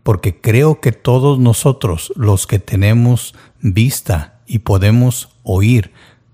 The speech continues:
tal vez no tan eficientemente como otros, pero podemos oír, agradecemos a Dios por tener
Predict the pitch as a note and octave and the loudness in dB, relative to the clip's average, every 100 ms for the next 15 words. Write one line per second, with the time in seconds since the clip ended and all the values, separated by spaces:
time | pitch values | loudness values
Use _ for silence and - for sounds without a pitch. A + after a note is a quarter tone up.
0 | _ _ - G2 G#2 G#2 - D#3 G#2+ G#2+ | _ _ -2 0 2 0 -2 0 2 2
1 | G#2 G#2 G2 - G2+ A#2 G#2 A2+ G2+ A2+ | 2 0 0 0 -2 0 0 0 2 0
2 | - G2+ - G#2 B2 A#2+ F#2+ F2 - A2+ | -2 -6 0 2 2 0 -4 -4 -2 0
3 | G2+ - G2+ D3+ E3+ - A#2+ G2+ F#2+ - | 0 0 0 2 0 2 2 2 0 -8
4 | _ _ _ - - _ - G#2 G2 F#2+ | _ _ _ -20 -20 _ -2 0 2 2
5 | F2+ - C3 D#3+ - C#3+ A#2+ G2 F2 - | 0 2 4 4 4 2 4 2 -2 -10
6 | _ _ _ - G#2+ G2 - G#2 F2+ G2 | _ _ _ -4 0 0 0 0 2 4
7 | B2+ D3 - | 2 0 -6